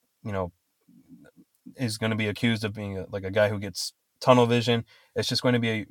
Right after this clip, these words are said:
five hardworking guys who try to create advantages in ways that are maybe outside of,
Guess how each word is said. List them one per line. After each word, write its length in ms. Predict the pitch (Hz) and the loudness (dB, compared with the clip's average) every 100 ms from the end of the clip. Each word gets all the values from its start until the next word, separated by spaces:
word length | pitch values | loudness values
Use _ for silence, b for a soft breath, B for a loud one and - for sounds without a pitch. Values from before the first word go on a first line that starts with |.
| _ | _
five 280 | - 117 117 | -2 2 2
hardworking 540 | - 123 135 135 131 131 | 6 6 8 4 2 6
guys 400 | 117 113 113 107 | 8 8 6 0
who 100 | 104 | -8
try 180 | - 110 | 0 0
to 80 | 107 | 0
create 300 | - 117 117 | 0 0 2
advantages 600 | 113 110 110 104 107 104 | 0 0 0 -2 -4 -4
in 120 | 104 | -2
ways 260 | 107 107 | -2 -2
that 140 | 104 101 | -2 -2
are 160 | 98 b b b | -2 b b b
maybe 260 | 104 104 110 | -4 -2 2
outside 600 | 117 113 110 - 107 101 | 6 6 6 6 6 6
of, 260 | 101 95 | 4 0